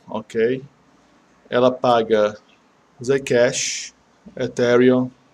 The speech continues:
Litecoin, Bitcoin, Dogecoin, Dash. Você ganha em dólar e transforma aqui nessa moeda, só clicar nela. Vai mostrar o seu valor aqui, o seu balanço que você tem.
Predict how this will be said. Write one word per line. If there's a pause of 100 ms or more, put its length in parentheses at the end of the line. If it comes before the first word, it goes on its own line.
(200)
Litecoin,
Bitcoin,
Dogecoin,
Dash. (920)
Você
ganha
em
dólar (680)
e
transforma
aqui
nessa
moeda,
só
clicar
nela. (1500)
Vai
mostrar
o
seu
valor
aqui,
o
seu
balanço
que
você
tem.